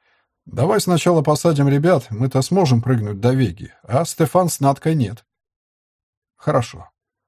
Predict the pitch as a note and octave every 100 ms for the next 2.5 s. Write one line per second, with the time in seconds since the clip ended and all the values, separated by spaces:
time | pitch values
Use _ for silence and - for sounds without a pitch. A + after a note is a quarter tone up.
0 | _ C3 B2+ A2+ A2+ B2 B2 A#2 F#2+ F#2
1 | - G2 A2 D#3 A2+ - A2 F#2+ - G2+
2 | - G2+ F#2+ F#2 A#2